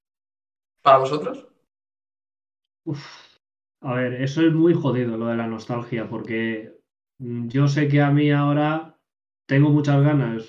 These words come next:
Speaker 2: y ya lo comentaré luego, de, por ejemplo, un Golden Sun, pero probablemente, aunque lo juegue, no me va a traer lo mismo que me trajo en
Speaker 1: Pero
Speaker 2: su
Speaker 1: hablo de
Speaker 2: momento.
Speaker 1: nuevos títulos, Manu, de títulos
Speaker 2: Ah,
Speaker 1: nuevos.
Speaker 2: vale, nuevos títulos que te emanen eso, uf.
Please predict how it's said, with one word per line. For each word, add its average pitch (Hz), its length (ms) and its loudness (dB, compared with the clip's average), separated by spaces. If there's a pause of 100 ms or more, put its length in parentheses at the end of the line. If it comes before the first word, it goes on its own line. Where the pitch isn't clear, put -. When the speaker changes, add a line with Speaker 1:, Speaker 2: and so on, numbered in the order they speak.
Speaker 2:
y 147 260 -2
ya 127 120 0
lo 131 80 0
comentaré 131 400 -2
luego, 131 320 2
de, 113 80 -2
por 113 140 -6
ejemplo, 123 400 -2
un 117 320 -6
Golden 123 340 -4
Sun, 135 480 -6 (760)
pero 127 220 0
probablemente, 135 1120 2
aunque 123 260 -4
lo 120 100 -4
juegue, 135 540 -2
no 127 240 -2
me 135 180 2
va 131 360 -2
a 127 240 -8
traer 127 220 0
lo 131 140 4
mismo 135 600 0
que 127 100 -2
me 117 120 -4
trajo 120 280 -6
en 127 80 0
Speaker 1:
Pero 139 120 4
Speaker 2:
su - 20 8
Speaker 1:
hablo 180 160 6
de 180 80 8
Speaker 2:
momento. 175 120 6
Speaker 1:
nuevos 170 200 6
títulos, 143 480 -2
Manu, 139 360 2 (200)
de - 100 -14
títulos 165 300 -2
Speaker 2:
Ah, - 60 2
Speaker 1:
nuevos. 160 140 2
Speaker 2:
vale, 175 220 6
nuevos 202 380 4
títulos 226 420 -2
que 185 140 0
te 160 140 2
emanen 165 360 0
eso, - 300 -2
uf. - 280 -10